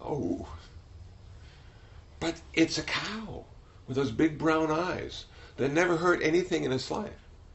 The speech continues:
So it's a radical change of perspective when you say to yourself,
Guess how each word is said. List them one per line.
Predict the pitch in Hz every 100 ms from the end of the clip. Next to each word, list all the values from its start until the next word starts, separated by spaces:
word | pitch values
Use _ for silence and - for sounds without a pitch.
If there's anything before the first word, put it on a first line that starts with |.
| - - - - - - - - - -
So | - 139 139 135 - - -
it's | - 147 - - - - - - -
a | 135
radical | 131 139 139 156 165 175 175 175 160 - -
change | - - 135 143 143 139 117
of | 110 -
perspective | 110 - - 101 - 98 67 76 - - 107
when | 113 107
you | 113 120
say | - 123
to | 127
yourself, | 135 131 - 101 101 - -